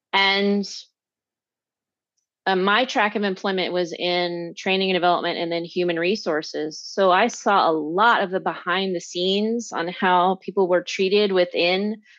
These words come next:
this org-, wi-, within organizations. I'm not gonna,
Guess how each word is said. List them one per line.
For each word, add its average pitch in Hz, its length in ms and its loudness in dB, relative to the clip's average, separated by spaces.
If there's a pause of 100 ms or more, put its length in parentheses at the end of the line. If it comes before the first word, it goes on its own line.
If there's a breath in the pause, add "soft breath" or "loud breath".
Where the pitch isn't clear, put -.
this 190 160 -2
org-, 180 280 2
wi-, 196 220 -2
within 196 240 2
organizations. 185 1160 0
I'm 147 120 -8
not 151 140 -8
gonna, 147 120 -12